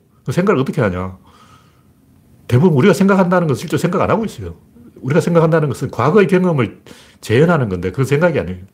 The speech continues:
내가 지난번에 이랬으니까 이번에도 똑같이 해야지. 이건 생각이 아니야. 그냥 지난번 했던 대로 반복하는 거지. 그게 무슨 생각이야? 그건 똥개 훈련인데,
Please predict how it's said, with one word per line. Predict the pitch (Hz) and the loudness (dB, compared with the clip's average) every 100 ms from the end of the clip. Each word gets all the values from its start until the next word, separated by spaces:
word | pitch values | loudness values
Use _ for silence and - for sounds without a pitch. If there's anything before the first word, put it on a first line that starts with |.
| _ _ _ _ _ _ - | _ _ _ _ _ _ -4
내가 | 117 131 - | 0 0 -4
지난번에 | - 135 170 160 131 | -6 -2 0 2 2
이랬으니까 | 131 135 120 | 2 0 -2
이번에도 | 101 147 117 | 0 0 0
똑같이 | 135 139 131 | -4 -2 0
해야지. | 101 | 0
이건 | 151 | 0
생각이 | 143 147 160 | 0 2 2
아니야. | 95 87 87 | 0 -4 -6
그냥 | 135 131 - - - | -4 -4 -6 -20 -14
지난번 | - 139 156 139 | -2 0 2 2
했던 | 139 143 | 2 2
대로 | 143 | 0
반복하는 | 110 120 135 120 | 0 0 2 0
거지. | 101 - | -4 -6
그게 | 117 | -8
무슨 | 95 92 | -6 -6
생각이야? | 107 95 92 | -4 -6 -4
그건 | 156 | -4
똥개 | 151 202 180 | -2 -2 0
훈련인데, | 170 170 143 104 95 | 0 0 0 0 0